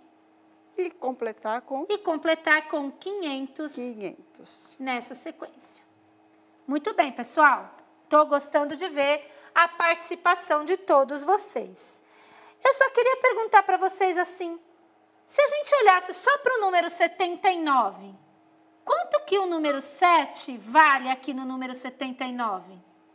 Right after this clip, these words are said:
Speaker 1: Hum.
Speaker 2: Esse algarismo sete, qual é o valor dele?
Speaker 1: Olha,
Speaker 2: A gente
Speaker 1: já
Speaker 2: pode olhar aqui
Speaker 1: estão
Speaker 2: no quadro.
Speaker 1: respondendo, professora. O algarismo sete no setenta e nove tem um valor de setenta.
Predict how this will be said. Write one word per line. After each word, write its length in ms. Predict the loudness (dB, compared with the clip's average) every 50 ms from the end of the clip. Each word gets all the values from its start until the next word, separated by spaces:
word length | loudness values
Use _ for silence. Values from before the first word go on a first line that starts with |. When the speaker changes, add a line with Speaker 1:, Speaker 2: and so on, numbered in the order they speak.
| _ _ _ -20
Speaker 1:
Hum. 1000 | -18 -16 -16 -14 -14 -14 -12 -12 -12 -12 -12 -12 -12 -12 -12 -12 -12 -12 -14 -16 -18 -20 _ _ _ _ _ _ _ _ _ _ _
Speaker 2:
Esse 260 | 2 2 4 6 4
algarismo 600 | 4 4 6 4 4 4 2 -4 -6 -8 -10 -12
sete, 580 | -10 -10 -4 -2 -2 -2 -2 -6 -10 -18 -20 -20
qual 280 | -2 2 4 4 6 6
é 120 | 4 4
o 60 | 4
valor 600 | 4 4 4 4 4 4 4 6 6 6 4 0
dele? 520 | -6 -6 -4 -4 -4 -4 -8 -12 -18 -20 _ _ _ _ _ _ _ _ _ _ _ _ _ _ _ _ _
Speaker 1:
Olha, 180 | 2 2 4
Speaker 2:
A 40 | 4
gente 120 | 4 2
Speaker 1:
já 120 | 4 6 6
Speaker 2:
pode 200 | 6 4 4 0
olhar 180 | 2 6 6
aqui 140 | 6 6 4
Speaker 1:
estão 140 | 0 0 0
Speaker 2:
no 60 | 0 2
quadro. 220 | 2 2 4 2
Speaker 1:
respondendo, 580 | 2 0 0 0 2 2 2 2 0 -2 -4 -4
professora. 840 | -4 -6 -6 -6 -6 -10 -10 -10 -2 0 0 0 0 0 -4 -10 -16 _ _ _ _ _ _ _ _ _ _ _
O 60 | 2
algarismo 580 | 2 2 4 2 2 2 0 -4 -6 -4 -6 -6
sete 540 | -6 0 4 4 4 4 2 -2 -8 -10 -10
no 100 | -10 -8
setenta 480 | -8 -8 -6 -2 -2 -2 -2 -2 -2
e 80 | -4 0
nove 420 | 2 4 4 4 4 2 -2 -10 -16 _ _
tem 140 | -8 -6
um 80 | -6 0
valor 320 | 2 2 2 2 0 -2
de 100 | -4 -8
setenta. 880 | -12 -10 -6 -4 -4 -4 -4 -10 _ _ 4 4 4 0 -8 _ 0 2